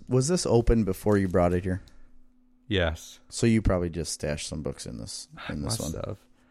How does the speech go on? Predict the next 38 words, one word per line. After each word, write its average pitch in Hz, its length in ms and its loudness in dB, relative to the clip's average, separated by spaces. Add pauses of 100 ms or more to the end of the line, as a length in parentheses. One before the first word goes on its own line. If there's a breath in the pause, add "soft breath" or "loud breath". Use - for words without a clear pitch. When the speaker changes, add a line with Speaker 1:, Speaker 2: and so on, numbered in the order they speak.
(400 soft breath)
Speaker 2:
Uh, 107 380 4 (100)
D 113 180 0
C, 117 520 2 (220)
The 107 180 0
Enemy 139 320 2
Laughs 113 400 -2
When 110 120 0
You 107 140 0
Loaf. 95 520 0 (120)
D 98 140 -4
C - 160 -8
Bombshells 95 640 -2
with 95 80 -8
the 95 120 0
Harley 92 220 0
Quinn 127 220 0
on 131 100 4
the 127 60 0
front. 151 280 -2 (1000 loud breath)
One 123 200 4
fifty-five, 127 880 2
Walking 110 480 2
Dead. 127 380 4 (280)
Speaker 1:
Oh, 147 160 2
another 104 400 4
Walking 90 360 2
Dead. 80 200 0
That's 104 220 2
a 127 60 2
good 98 200 0
cover. 98 380 0 (260)
Speaker 2:
That 101 120 -4
is 104 120 -2
a - 40 -4
cool - 180 -4
cover. - 300 -8 (880 soft breath)
Um, 117 400 2
yep. 123 280 4